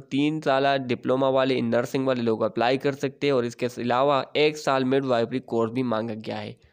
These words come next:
और साथ दो साल एक्सपीरियंस भी। इसके अलावा इस पर तीन साल डिप्लोमा in nursing, एक साल course in आईसीयू या वार्ड वाले लोग भी अप्लाई कर सकते हैं। इसके अलावा इस पर एमएससी and चार साल बीएससी नर्सिंग वाले लोग भी अप्लाई कर सकते हैं, कोई तजुर्बा नहीं मांगा गया।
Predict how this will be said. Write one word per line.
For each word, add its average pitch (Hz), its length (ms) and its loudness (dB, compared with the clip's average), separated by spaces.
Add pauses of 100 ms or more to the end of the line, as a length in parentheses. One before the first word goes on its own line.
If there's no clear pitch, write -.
(240)
और 123 160 2
साथ 135 320 0
दो 117 200 2
साल 127 220 -2
एक्सपीरियंस 107 520 -6
भी। 104 180 -8 (400)
इसके 156 260 0
अलावा 175 300 6
इस 175 120 2
पर 170 200 2
तीन 156 200 2
साल 156 260 4
डिप्लोमा 131 460 0
in 123 220 0
nursing, 147 400 -2 (240)
एक 147 220 2
साल 143 420 2
course 139 320 2
in 123 100 -4
आईसीयू 117 420 0
या 135 180 2
वार्ड 117 280 0
वाले 120 200 0
लोग 110 220 -2
भी 117 100 -4
अप्लाई 110 360 -2
कर 113 140 -10
सकते 110 300 -8
हैं। 104 300 -10 (220)
इसके 156 220 0
अलावा 170 260 4
इस 160 120 0
पर 165 260 0
एमएससी 147 540 0
and 117 220 0
चार 131 260 0
साल 135 240 0 (120)
बीएससी 117 500 0
नर्सिंग 123 380 0
वाले 113 160 2
लोग 107 220 -4
भी 110 80 -2
अप्लाई 113 320 0
कर 135 140 -2
सकते 131 300 -6
हैं, 127 100 0
कोई 131 240 0
तजुर्बा 113 400 -2
नहीं 113 280 -6
मांगा 107 340 -6
गया। 104 280 -8